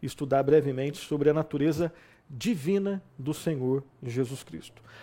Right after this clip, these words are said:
Algumas considerações iniciais no programa de hoje.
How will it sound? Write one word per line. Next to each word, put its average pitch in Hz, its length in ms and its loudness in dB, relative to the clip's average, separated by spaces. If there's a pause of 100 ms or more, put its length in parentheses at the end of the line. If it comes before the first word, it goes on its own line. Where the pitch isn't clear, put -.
(120)
Algumas 214 500 2
considerações 190 1120 4
iniciais 175 840 4
no 165 120 0
programa 170 460 0
de 156 100 -2
hoje. 190 420 10